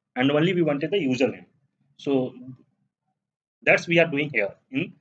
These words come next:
replace activity. So you can see here, uh, in the input we have, uh, provided the, uh, this, uh,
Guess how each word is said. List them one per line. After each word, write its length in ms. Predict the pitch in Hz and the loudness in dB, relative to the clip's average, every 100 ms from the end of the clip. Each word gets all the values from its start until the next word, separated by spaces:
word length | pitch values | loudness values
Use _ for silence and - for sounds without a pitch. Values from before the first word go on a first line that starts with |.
| _ _ | _ _
replace 440 | 131 131 131 135 - | -6 0 -2 -2 -4
activity. 480 | 120 - 113 110 87 _ _ _ _ _ _ _ | -4 -2 -8 -10 -18 _ _ _ _ _ _ _
So 480 | - 123 110 104 104 - _ _ | -8 -4 -4 -6 -12 -20 _ _
you 220 | 127 123 131 | -16 -8 -4
can 140 | 151 | -2
see 160 | 151 196 | -2 0
here, 260 | 131 185 - _ _ _ _ _ _ | 0 0 -4 _ _ _ _ _ _
uh, 100 | 123 131 | -8 -2
in 100 | 147 | 2
the 100 | 175 | 2
input 320 | 170 196 202 | 2 0 0
we 100 | 147 | 2
have, 180 | 151 143 | 2 2
uh, 200 | 135 131 - _ _ _ _ | 0 0 -6 _ _ _ _
provided 480 | 131 127 131 160 151 | 4 4 6 2 4
the, 240 | 151 190 - _ - | 2 2 -4 _ -6
uh, 200 | 110 107 | -4 -2
this, 300 | 180 180 - - - - _ - - _ _ _ | -4 -4 -10 -20 -20 -20 _ -20 -20 _ _ _
uh, 120 | 120 | -4